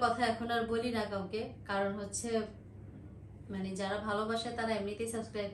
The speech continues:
করে দেয়। তো আজকে কথার ফ্লোতে আর কি চলে আসলো। আর আজকে আপনাদের ভাইয়া, মানে আমি, আমি বাসায় ছিলাম না কিছুক্ষণ সময়, মেডিসিন আনতে নিচে গেছিলাম।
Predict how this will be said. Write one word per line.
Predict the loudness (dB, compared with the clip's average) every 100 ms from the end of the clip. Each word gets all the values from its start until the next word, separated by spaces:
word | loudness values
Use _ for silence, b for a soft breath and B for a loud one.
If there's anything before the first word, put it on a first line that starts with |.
| -4
করে | -4 -4
দেয়। | -6 B B B
তো | -4
আজকে | -4 -2 0 2
কথার | 0 0 0 0 -2 -6
ফ্লোতে | -2 0 0 0 0
আর | 0
কি | -4 -2
চলে | -2 0 -2
আসলো। | -2 -6 -6 -10 -14 -14 B B B B -16 -16 -14 -14 -14 -14 -14 B B B B B -14 -14 -14 -14 -6
আর | 2 4
আজকে | 4 4 2
আপনাদের | 2 2 2 2
ভাইয়া, | 2 2 4 4 0 -4
মানে | -4 0 0 2
আমি, | 2 2 2
আমি | 0 0 0
বাসায় | -2 -2 -4
ছিলাম | -4 -2 -2
না | -2 -4
কিছুক্ষণ | -6 -8 -6 -6 -4
সময়, | -4 -2 -4
মেডিসিন | -4 -4 -4 -4 -4
আনতে | -6 -4 -4
নিচে | -4 -4
গেছিলাম। | -4 -4 -4 -4